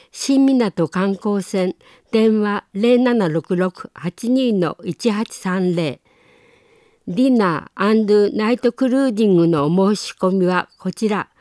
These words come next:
キューアールコードでお願いします。新港観光船ナイトクルージング申し込みの方、チョコレート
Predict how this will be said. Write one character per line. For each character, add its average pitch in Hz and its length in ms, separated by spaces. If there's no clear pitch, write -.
キ 247 140
ュ 254 120
ー 233 160
ア 226 40
ー 214 60
ル 220 140
コ 233 260
ー 214 60
ド 165 140
で 139 240
お 170 80
願 147 300
い 143 60
し - 180
ま 135 180
す。 - 240
新 277 300
港 220 400
観 202 280
光 202 260
船 190 340
ナ 208 200
イ 240 60
ト - 140
ク 254 160
ル 247 200
ー - 20
ジ 180 160
ン 160 100
グ 151 260
申 196 280
し - 100
込 220 140
み 214 120
の 202 140
方、 185 400
チ 196 100
ョ 190 60
コ 254 120
レ 254 220
ー 220 60
ト - 340